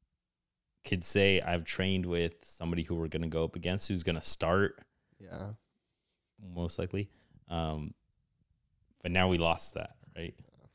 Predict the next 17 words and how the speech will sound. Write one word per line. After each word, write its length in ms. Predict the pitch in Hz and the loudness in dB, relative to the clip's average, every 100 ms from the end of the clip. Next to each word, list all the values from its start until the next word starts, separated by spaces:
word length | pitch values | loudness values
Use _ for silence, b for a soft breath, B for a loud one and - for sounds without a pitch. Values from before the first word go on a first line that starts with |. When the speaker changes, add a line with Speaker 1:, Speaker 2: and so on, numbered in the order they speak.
| _ _ - | _ _ -8
Speaker 1:
Um, 580 | 85 82 78 76 76 76 _ _ _ _ - | -4 -2 -2 -6 -8 -12 _ _ _ _ -2
and 400 | 104 90 80 - - - _ _ _ - | 2 2 0 -6 -14 -20 _ _ _ 2
I 100 | 92 | 6
think 180 | 131 139 | 6 8
a 60 | |
really 240 | 110 107 104 | 10 10 8
interesting 440 | 104 120 - 101 | 6 4 4 4
one 180 | 101 101 | 6 6
was, 340 | 95 92 95 _ _ _ _ _ _ | 4 2 -8 _ _ _ _ _ _
I 60 | - | 0
don't 60 | 101 | 2
know 40 | |
if 120 | 95 | 2
you 60 | 98 | 0
saw 400 | - 95 95 92 | 6 6 6 4
when, 240 | - 92 90 | 2 0 2
um, 600 | 87 82 80 78 76 | 0 0 -2 -4 -8